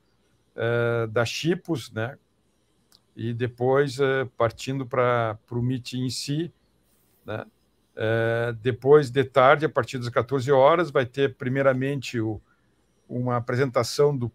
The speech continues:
Pix Contest, né, que foi lançado aí no D P V S A, né. Então, eh, os, os participantes vão fazer a apresentação aí na, no início do cas Meeting, né.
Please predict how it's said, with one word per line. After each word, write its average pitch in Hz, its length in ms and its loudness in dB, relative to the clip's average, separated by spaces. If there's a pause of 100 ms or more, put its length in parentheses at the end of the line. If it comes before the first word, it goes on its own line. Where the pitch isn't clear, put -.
(120)
Pix - 300 -8
Contest, 170 640 2
né, 117 240 -2
que 113 160 -12
foi 123 240 -4
lançado 120 560 0
aí 117 340 -2 (540)
no 117 240 -6
D 117 160 -2
P 123 160 -2
V 120 120 0
S 120 280 0
A, 151 240 6 (500)
né. 107 220 -8
Então, 123 640 -4 (560)
eh, - 280 -8
os, 113 440 -10 (160)
os 110 120 -14
participantes 120 760 -2
vão 123 240 -2
fazer 113 300 0
a 123 40 2
apresentação 120 680 -2
aí 113 160 -2
na, 110 280 -4 (580)
no 117 160 -4
início 117 460 -2
do 104 160 -10
cas 110 280 2
Meeting, 127 380 -4
né. 117 260 -2